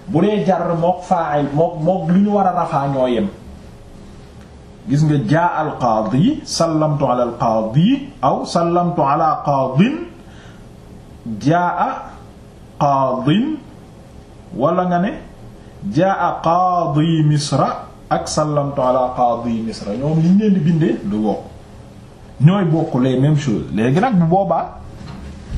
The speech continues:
boo koy i'raab dañ naan majruurun, mooy qaadin, wala qaadi, wala qaadi Misra. Danga naan majruurun bil kasratil muqaddarati.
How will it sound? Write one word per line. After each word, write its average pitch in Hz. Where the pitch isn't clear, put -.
boo 190
koy 214
i'raab 190
dañ 170
naan 170
majruurun, 190
mooy 127
qaadin, 156
wala 117
qaadi, 131
wala 131
qaadi 139
Misra. 135
Danga 175
naan 185
majruurun 202
bil 180
kasratil 180
muqaddarati. 113